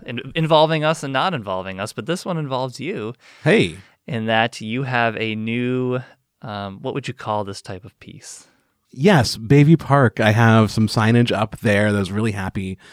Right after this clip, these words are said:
Speaker 2: uh, to, to work with, uh, our West Bayfront on. Uh, shout out to Anna Frantz.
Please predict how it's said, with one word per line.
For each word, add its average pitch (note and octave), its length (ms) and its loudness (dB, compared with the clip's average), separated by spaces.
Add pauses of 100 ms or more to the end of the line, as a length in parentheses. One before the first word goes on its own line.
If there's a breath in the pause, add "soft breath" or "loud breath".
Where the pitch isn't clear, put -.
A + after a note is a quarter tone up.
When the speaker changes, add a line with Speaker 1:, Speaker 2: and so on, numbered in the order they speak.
(180 loud breath)
Speaker 2:
uh, F#2 300 -4 (160)
to, F#2+ 580 2 (420)
to B2+ 140 2
work A2+ 320 6
with, G#2 300 4
uh, C2+ 260 -4 (100)
our G#2+ 180 2
West A2+ 220 2
Bayfront D#3+ 400 4
on. D3+ 460 6
Uh, A2+ 240 2
shout A2+ 220 0
out A2 80 2
to A2+ 80 0
Anna G#2 160 0
Frantz. C3 400 0